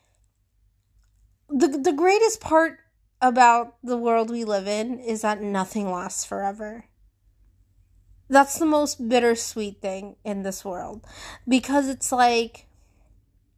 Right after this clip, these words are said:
the bitter part is that there are great things that we're gonna lose, but the sweet part is that there are horrible things that will end, you know? Like, nothing is forever, nothing lasts forever in this life.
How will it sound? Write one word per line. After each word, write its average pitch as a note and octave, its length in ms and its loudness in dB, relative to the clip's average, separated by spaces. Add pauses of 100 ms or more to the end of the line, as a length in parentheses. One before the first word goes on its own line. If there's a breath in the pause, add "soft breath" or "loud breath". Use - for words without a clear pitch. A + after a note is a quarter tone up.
(480)
the B3 160 2
bitter F#4 240 4
part A3 460 2
is A3 160 -4
that A3+ 240 2
there A#3 180 0
are A#3 60 -4
great A3+ 400 -4
things A3+ 340 -4
that G3+ 160 -4
we're G3+ 140 -4
gonna F#3+ 280 -6
lose, G3 520 -6 (400 loud breath)
but C#4 140 0
the D#4 100 2
sweet F#4+ 340 2
part F4 300 4
is D4 160 0
that D4+ 200 4
there D#4 160 4
are D#4+ 80 4
horrible F4+ 640 4
things D4+ 300 -2
that D#4 180 2
will D#4+ 200 -2
end, B3 580 -2 (340 loud breath)
you C#4+ 220 6
know? C#4 260 4
Like, D4 180 2
nothing D#4 800 0
is A#3+ 760 -4
forever, G3 520 0
nothing G#3+ 400 -4
lasts F#3+ 480 -8
forever F#3 460 -8
in F3+ 140 -10
this F#3+ 240 -10
life. G3 360 -10